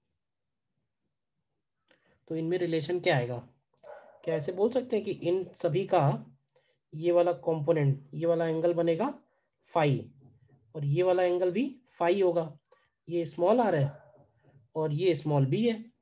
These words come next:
इधर वाला जो side है, बोलो, तो इस पे force कितना लग रहा है? force, force due to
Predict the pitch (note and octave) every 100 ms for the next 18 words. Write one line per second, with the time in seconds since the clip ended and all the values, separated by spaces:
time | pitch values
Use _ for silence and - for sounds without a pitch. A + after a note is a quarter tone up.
0 | _ _ - D3 F3+ F3+ F3 E3 C#3+ D#3
1 | C#3+ C#3+ - - - _ _ _ _ _
2 | _ _ _ _ _ _ - F3+ B3+ B3+
3 | _ _ _ _ _ _ _ _ _ F3
4 | D3 F#3+ - G3 G#3 G#3 G#3+ F#3+ D3 C#3
5 | C3+ - - - _ _ _ _ _ _
6 | _ _ _ _ _ _ _ _ _ _
7 | _ _ - F3+ E3+ B3+ B3 - _ _
8 | _ _ _ _ _ _ _ _ _ _
9 | _ _ _ _ _ _ _ _ _ _
10 | _ _ _ _ _ _ _ - E3+ G3+
11 | B3+ - - _ _ _ _ _ _ _
12 | - D#3 F3+ F3